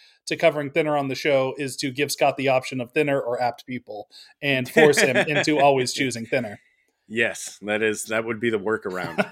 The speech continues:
Speaker 1: <laughs>
Speaker 2: on, uh, on that one. The lesser of, the lesser of two evils, I would say.
Speaker 1: <laughs>
Speaker 2: Um,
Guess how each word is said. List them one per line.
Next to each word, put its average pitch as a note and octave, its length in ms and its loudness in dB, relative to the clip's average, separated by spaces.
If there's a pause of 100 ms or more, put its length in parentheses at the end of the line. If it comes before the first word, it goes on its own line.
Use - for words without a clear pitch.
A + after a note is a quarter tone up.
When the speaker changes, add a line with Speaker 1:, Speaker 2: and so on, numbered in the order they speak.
Speaker 1:
<laughs> - 100 -20
Speaker 2:
on, G2 240 -2
uh, F#2+ 360 -6
on A2+ 200 -6
that A2 200 0
one. F#2+ 140 -10
The A2 100 -6
lesser A#2 380 0
of, G2+ 200 -6 (420)
the A#2 60 -2
lesser C#3 340 4
of A2 100 0
two A#2 220 -2
evils, F#2 340 -4
I F2 80 -8
would E2+ 160 -6
say. F3 320 -4
Speaker 1:
<laughs> - 500 -10
Speaker 2:
Um, G#2 560 -2